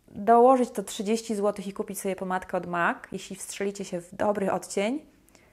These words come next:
niż może od L'Oreala. Pomadka od Maybelline, nowa seria Shine Compulsion i tak jak wspominałam, to jest dla mnie, słuchajcie, L'Oreal Color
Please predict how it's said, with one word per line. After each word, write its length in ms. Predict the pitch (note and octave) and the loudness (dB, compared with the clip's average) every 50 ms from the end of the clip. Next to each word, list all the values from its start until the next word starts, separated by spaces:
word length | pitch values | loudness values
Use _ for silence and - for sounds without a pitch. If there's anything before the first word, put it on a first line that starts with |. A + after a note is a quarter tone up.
| _ _ _ _ _ _ _ - | _ _ _ _ _ _ _ -2
niż 220 | A#3+ C4+ C4 C4+ | 0 0 0 2
może 200 | A#3+ A3 G3+ G3+ | 0 0 2 0
od 80 | F#3 F#3 | 0 0
L'Oreala. 640 | F#3 F3 E3+ F3 E3+ D#3+ D#3+ E3 E3+ F#3+ A3+ C4+ C#4+ - - _ - - | 0 0 0 0 0 0 0 0 0 0 0 -2 -6 -12 -20 _ -16 -8
Pomadka 400 | - B3+ B3+ C4+ C4 C4 - G#3+ | -2 4 4 4 4 6 4 4
od 140 | F#3+ F#3+ F#3+ | 4 4 2
Maybelline, 760 | F#3+ G3 G#3 A#3 C4 C#4 A#3 C#4 C#4 C4+ C#4 C4+ C4+ C4+ A#3 | 0 2 4 4 6 6 6 6 6 6 6 4 4 4 4
nowa 240 | A3 G#3+ G3+ G3 F#3+ | 4 4 2 2 0
seria 540 | - - A#3 A#3 A#3 A#3+ A#3+ A#3 A3+ A3+ - - | 0 2 2 4 4 4 6 6 6 6 4 0
Shine 420 | - - - A#3 G#3+ G#3 G#3+ G#3+ | -6 -6 -4 -2 -2 -2 -2 -4
Compulsion 880 | G#3+ - F#3 F3+ F3 - A#3+ A#3+ B3 B3+ B3 - - C4 B3 B3 B3 B3 | -6 -8 -10 -8 0 4 4 6 6 4 2 2 0 2 2 2 0 -2
i 100 | - B3 | -4 -2
tak 120 | - B3+ | 0 2
jak 120 | A#3 A3+ A3+ | 2 0 0
wspominałam, 800 | - - - F#3+ F3+ F3+ F3+ G3+ A3 A3 G#3+ A3 G#3+ G#3+ G#3+ A3 A3 - - - - - - - - _ _ - | -4 -10 -8 -6 -6 -4 0 2 4 4 6 6 4 4 0 -2 -8 -10 -20 -20 -20 -20 -20 -20 -20 _ _ 8
to 200 | F4+ F4 E4+ D#4+ | 10 10 10 10
jest 220 | C#4 A3+ G#3+ G3+ | 10 8 6 6
dla 200 | G3 G#3 G3+ G#3 | 4 2 2 2
mnie, 180 | G#3 G#3 G3+ G#3 | 2 0 -2 -4
słuchajcie, 600 | - - F#3+ - G3 F#3 F#3 F#3 F#3 - G3 F#3 | -4 -4 -4 0 2 2 2 2 -2 -2 -2 0
L'Oreal 460 | F#3 G3 F#3+ F#3 F#3 F3+ F3+ F3+ F3 | 2 2 2 2 2 2 0 0 -2
Color 280 | - - - D3 E3 | -4 -4 -4 -4 -4